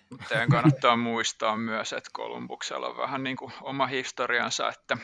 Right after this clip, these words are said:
Mikko Koivu nyt kumminkin teki Artur Sirbet, eli lopetti uransa Kolumbukseen. Irbe, se ero on vaan siinä, että kiitos työsulun, niin sitä vikaa kautta ei oikeastaan ole olemassa, vaikka se sopimus kirjoitettiin.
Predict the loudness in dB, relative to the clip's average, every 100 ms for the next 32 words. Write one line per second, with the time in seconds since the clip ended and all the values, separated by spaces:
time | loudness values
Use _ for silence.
0 | -8 -8 -8 -8 0 2 2 0 -4 -4
1 | -2 -2 2 0 2 0 -2 -2 -10 -12
2 | -10 -8 -8 -8 -8 -8 -6 -6 -6 -8
3 | -10 -8 -6 -6 -6 -10 -8 -8 -10 -10
4 | -6 -2 -2 -4 -4 0 2 4 6 6
5 | 8 6 8 8 8 4 2 2 -4 -12
6 | -10 -10 -8 -10 -2 -2 -2 -4 -4 -4
7 | -6 -8 -8 -8 -2 -2 0 -2 -2 -8
8 | -6 -6 -6 -8 -10 -6 0 2 4 4
9 | 0 -2 -4 -6 -8 -8 -8 -10 -10 -10
10 | -6 0 2 2 0 -6 -12 _ -12